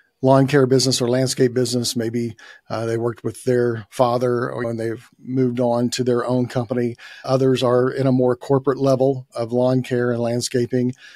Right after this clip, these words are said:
Some are doing commercial, some are doing residential. So it's all over the place as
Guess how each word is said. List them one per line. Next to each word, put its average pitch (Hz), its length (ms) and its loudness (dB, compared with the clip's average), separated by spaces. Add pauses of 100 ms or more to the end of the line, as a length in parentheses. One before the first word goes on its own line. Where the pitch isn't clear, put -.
Some 127 200 -2
are 123 60 0
doing 123 220 0
commercial, 127 520 2
some 123 220 0
are 120 40 -2
doing 123 260 0
residential. 127 800 -2 (320)
So 147 300 4 (120)
it's 139 200 -2
all 160 340 4
over 170 180 2
the 127 80 0
place 127 380 -2
as 131 320 -4